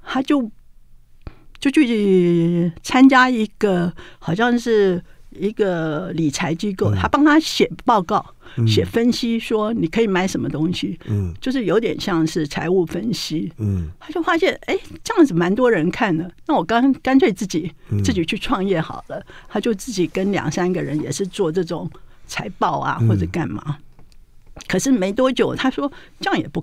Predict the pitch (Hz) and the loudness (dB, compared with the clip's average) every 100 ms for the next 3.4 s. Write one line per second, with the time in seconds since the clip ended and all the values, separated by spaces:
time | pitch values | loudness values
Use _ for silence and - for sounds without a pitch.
0 | - 208 160 151 165 156 151 214 339 - | 0 0 2 -2 -4 -6 -2 0 0 -2
1 | 185 160 180 - 170 185 196 180 - 190 | -4 -4 -6 -6 -8 -4 0 0 -2 -4
2 | 220 180 160 147 208 - - - 247 214 | 0 0 -2 -2 -2 -4 -20 -4 2 4
3 | 190 196 196 180 | 2 2 0 0